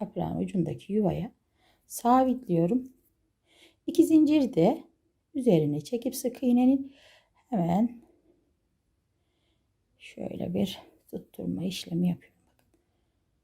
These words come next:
İki zincir, buraya altı tane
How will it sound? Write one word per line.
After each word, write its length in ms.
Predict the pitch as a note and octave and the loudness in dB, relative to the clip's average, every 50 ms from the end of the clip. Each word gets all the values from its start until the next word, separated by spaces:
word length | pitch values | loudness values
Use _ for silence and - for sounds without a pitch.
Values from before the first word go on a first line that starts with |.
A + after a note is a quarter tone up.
| _ _ _ _ _ _ _ _ _ _ _ _ _ _ _ _ _ _ _ _ _ _ _ _ _ _ | _ _ _ _ _ _ _ _ _ _ _ _ _ _ _ _ _ _ _ _ _ _ _ _ _ _
İki 240 | - - - E4+ D#4+ | -20 0 2 4 4
zincir, 680 | C4+ G#3+ F3 D#3+ D3+ C#3+ - D3+ D#3 G3 A#3+ - - - - _ _ _ _ | 6 6 6 6 4 2 -2 -2 0 0 0 -2 -4 -12 -20 _ _ _ _
buraya 360 | C#4+ C#4 B3 F#3 D3+ - - - | 0 2 4 4 4 2 0 -2
altı 400 | - G3+ A3 A3 A3 - - B3 | 0 0 2 2 0 -2 -8 -12
tane 480 | - - C#4+ C#4 C4 C4 C#4 C#4+ C#4 | -6 -4 -2 2 4 4 4 4 2